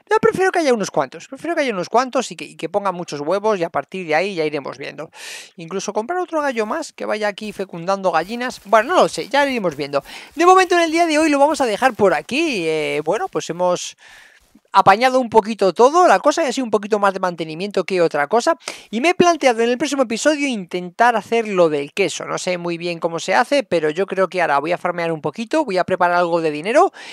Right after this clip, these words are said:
y nos vamos a meter con el tema de los quesos, porque seguramente lleven un poquito de tiempo,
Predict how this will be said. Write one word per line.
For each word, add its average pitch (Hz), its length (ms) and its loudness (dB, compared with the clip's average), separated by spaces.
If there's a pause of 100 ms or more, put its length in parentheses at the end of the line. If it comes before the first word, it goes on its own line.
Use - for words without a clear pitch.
(140)
y 269 120 -2
nos 302 120 0
vamos 330 220 2
a 302 80 4
meter 294 240 -2
con 285 140 0
el 220 140 -4
tema 277 220 0
de 226 80 0
los 175 160 0
quesos, 277 320 -2
porque 170 200 -4
seguramente 202 460 -4
lleven 190 180 -4
un 185 120 -10
poquito 175 340 -6
de 151 140 -4
tiempo, 208 440 -2